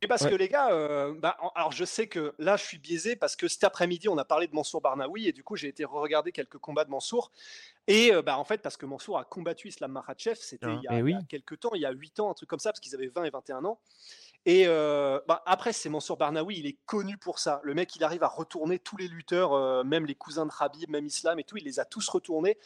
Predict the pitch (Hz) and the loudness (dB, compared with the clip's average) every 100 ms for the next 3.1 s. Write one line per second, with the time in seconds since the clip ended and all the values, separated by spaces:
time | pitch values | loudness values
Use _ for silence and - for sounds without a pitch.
0 | - 170 - 254 208 202 - 220 170 - | -2 -2 0 0 2 2 4 2 0 -2
1 | 220 220 - 135 143 - - - - - | 0 0 -2 -8 -10 -10 -16 -18 -18 -20
2 | - - 160 165 202 269 208 180 180 247 | -12 0 0 0 -2 -2 2 0 2 0
3 | 262 | -2